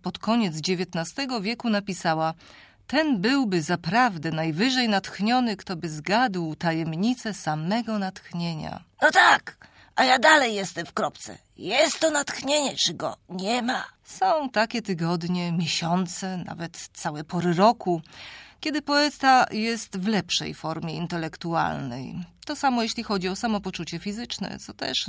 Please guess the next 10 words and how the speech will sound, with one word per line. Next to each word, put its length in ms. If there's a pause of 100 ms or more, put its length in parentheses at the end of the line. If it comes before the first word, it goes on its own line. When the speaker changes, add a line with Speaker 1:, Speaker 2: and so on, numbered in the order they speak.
(160)
Speaker 1:
nie 300
jest 320
bez 180
znaczenia. 720 (200)
Speaker 2:
Czyli 300
natchnienie 640
nie 120
decyduje 480
o 60
wierszu. 460